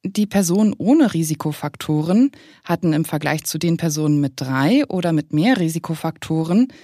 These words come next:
eine mehr als doppelt so hohe Wahrscheinlichkeit für ein Fortsetzen der aktiven Überwachung.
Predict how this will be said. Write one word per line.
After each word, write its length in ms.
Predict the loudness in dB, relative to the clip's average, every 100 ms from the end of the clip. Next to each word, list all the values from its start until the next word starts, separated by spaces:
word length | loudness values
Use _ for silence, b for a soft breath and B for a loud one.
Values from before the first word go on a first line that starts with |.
| B B B
eine 180 | 0 2
mehr 280 | 2 2 0
als 160 | 0 0
doppelt 260 | 2 0
so 160 | 0 0
hohe 220 | 0 0
Wahrscheinlichkeit 920 | 0 0 2 2 0 -4 -2 0 -2
für 300 | -8 -4 0
ein 140 | 0
Fortsetzen 640 | 0 -2 0 -2 -2 0 0
der 160 | 0 -4
aktiven 420 | -4 -2 -2 -2
Überwachung. 640 | -4 -4 -6 -4 -4 -4